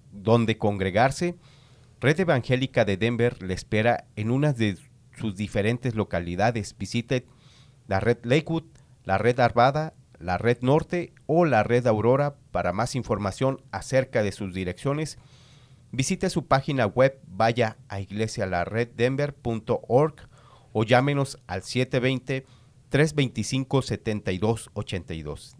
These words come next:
Le esperamos en Red Evangélica de Denver. Y bueno, si usted por alguna razón no nos ha podido visitar, tal vez porque no conoce la doctrina o la creencia de Iglesia La Red,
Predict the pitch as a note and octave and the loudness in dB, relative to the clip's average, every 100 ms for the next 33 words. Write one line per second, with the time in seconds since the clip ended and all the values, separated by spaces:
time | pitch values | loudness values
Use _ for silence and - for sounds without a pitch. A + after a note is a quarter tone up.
0 | - D#2+ - F#2+ G2+ A#2 - F2+ G#2 B2 | -16 -14 -8 -2 0 -2 -4 -6 -4 -2
1 | G#2+ F#2 - F#2+ F2+ F#2 E2 E2+ C3 D3+ | -2 -4 -4 -10 -6 -4 -2 -2 -6 -6
2 | A2 G2 D#3 E3+ - - - - - - | -6 -2 0 -2 -8 -20 -20 -20 -20 -6
3 | C#3 - D#3+ - C#3+ B2 C#3 C#3+ A#2 G#2 | -4 2 4 6 4 4 2 2 0 0
4 | C#3 C#3+ - A#2 B2+ C#3+ C#3 - B2+ A#2+ | -2 -2 -6 0 2 2 -2 -2 0 0
5 | C3 G2+ - G2+ - B2 - - - F2+ | -2 -4 -8 -6 -2 -2 -4 -16 -8 -6
6 | F#2 G2 - F#2 - F2 E2+ F#2 G2+ G2 | -6 -8 -8 -10 -6 -8 -6 -6 -4 -4
7 | G2+ G2 F2+ E2 F2 - B2+ D#3+ C#3 A#2 | -6 -6 -6 -6 -8 -8 -6 -4 -4 -4
8 | F#2 F#2 F#2+ G2+ A#2 - G#2+ F#2+ F2+ G#2+ | -4 -4 -4 -4 -4 -2 -2 -2 -6 -4
9 | A2+ A#2 G2 F2+ B2+ | -4 -4 -4 -2 -2